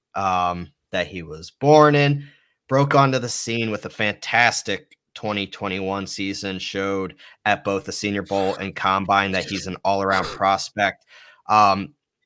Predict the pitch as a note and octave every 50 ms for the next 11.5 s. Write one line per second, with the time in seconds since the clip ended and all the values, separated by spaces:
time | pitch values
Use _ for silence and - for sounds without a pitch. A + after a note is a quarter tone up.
0 | _ _ - A#2 A#2+ A#2+ A#2 - B2+ A#2 - A2 G2+ F#2+ - - - - - A#2+
1 | A#2+ A2+ - - A#2+ A2+ A#2 A#2 A#2 A2+ A2 - B2+ A2 A2 G2+ A2+ A2+ A2+ A2+
2 | - A#2+ A2+ A2 G#2+ - G#2+ G2+ G2+ G#2 F#2+ G2+ G2 F#2+ F#2 F2+ - _ _ _
3 | _ _ _ _ _ G2 F#2+ F#2 F#2 G2 G#2 A2+ A2 B2 B2 G#2+ A2+ A#2 A2+ A#2+
4 | A#2+ A#2 - A2 - - - A2 G2+ G#2 A2 - - G#2+ G#2 F#2 - - - -
5 | A2+ G2+ - - G2+ F#2+ - G#2 F#2+ G2 F#2+ - - - - - - G#2 G2+ G2
6 | G2+ G2 - _ - - _ _ - - B2 A2+ A2+ G#2 - - - - - A2+
7 | A2+ A2 - - - - G2+ G2 F#2+ F#2 - - - G#2+ G#2+ G#2 - - A2+ G2+
8 | - - G#2 F#2+ G#2 G#2 G2+ - G2 - - F#2+ G2+ G2 F#2 - - - - -
9 | _ - - - A2 A2 - - G#2+ A2 A#2 G#2+ - - G#2+ G#2+ A2 A2 G2+ G2
10 | - A2+ G#2+ G#2 G2+ - - _ _ - - - G#2+ - - - - A#2 A2+ A2
11 | G2+ F#2 G2+ G2 G#2 G#2+ A2 A2+ A2+